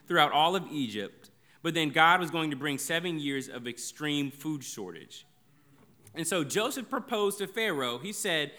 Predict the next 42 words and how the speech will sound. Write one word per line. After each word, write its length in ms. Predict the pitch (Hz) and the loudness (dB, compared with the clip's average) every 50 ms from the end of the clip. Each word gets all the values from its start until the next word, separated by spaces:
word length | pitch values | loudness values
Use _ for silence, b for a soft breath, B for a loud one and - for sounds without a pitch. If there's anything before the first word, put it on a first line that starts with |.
| B B B | B B B
"Set 280 | - - 233 247 240 - | -6 -2 -2 0 0 0
over 220 | - 208 214 196 | -2 -2 -2 0
the 120 | 196 185 180 | 0 0 -2
land," 400 | 175 175 175 175 175 170 - - | 0 0 0 0 -2 -4 -4 -4
uh, 60 | - | -2
uh, 360 | 156 156 147 - 117 156 151 123 | 0 0 0 0 0 -2 -2 -2
uh, 80 | 147 156 | -2 -4
J-, 180 | 156 165 139 151 | -6 -6 -8 -8
J-, 180 | 156 170 127 127 | -10 -12 -10 -8
J-, 120 | 156 170 156 | -8 -6 -4
Joseph 360 | 165 208 220 - 226 196 - | -4 -4 -2 -4 -4 -6 -6
proposed 380 | - 202 175 - 208 190 175 175 | -6 -8 -6 -4 -4 -4 -2 -4
that 160 | 160 156 - | -4 -6 -4
Pharaoh 220 | 196 196 190 180 | -2 0 0 0
set 180 | 180 - 175 165 | 0 -2 -2 -2
over 120 | 170 175 | -2 -2
the 100 | 175 165 | -2 -2
land 200 | 165 170 165 156 | 0 0 0 0
a 60 | 139 | 0
wise 340 | 139 139 156 160 175 190 202 | 2 4 4 6 6 6 4
and 100 | 208 202 | 2 -2
discerning 460 | 190 185 185 - 180 180 175 165 156 | -4 -4 -4 -2 -2 -2 -2 -2 -2
man 200 | 147 143 139 135 | 0 0 0 0
to 80 | 143 123 | -2 -4
govern 380 | 120 135 151 175 180 202 196 143 - | -2 0 0 0 0 0 -4 -6 -6
Egypt 480 | 143 131 107 107 107 101 - - - B B B B B B | -6 -6 -4 -4 -6 -8 -8 -12 -18 B B B B B B
so 120 | - - 175 | -12 -8 -6
that 140 | 165 156 143 | -6 -2 0
they 160 | 156 165 185 | 2 2 2
would 140 | 190 175 151 | 2 0 0
be 100 | 170 170 | 0 0
able 160 | 170 156 151 | 0 0 -2
to 80 | 139 | -4
save 480 | 127 - - - 170 160 175 175 156 147 | -4 -4 -4 -2 0 0 0 0 0 0
up 180 | 151 143 - - | -2 -4 -4 -8
food 400 | - - 165 160 139 123 113 104 | -8 -4 -2 0 0 0 0 0
during 220 | 123 117 117 113 | 0 0 0 0
the 80 | 110 110 | -2 -2
years 680 | 107 107 117 131 131 135 135 131 127 123 123 - - - | -4 -4 -2 -2 0 0 0 0 -2 -4 -6 -10 -12 -12
of 140 | 117 110 104 | -12 -10 -10
the 80 | 107 | -10
famine. 540 | 95 - - 131 117 104 92 87 85 - - | -10 -4 -2 -2 0 -2 -2 -6 -12 -16 -20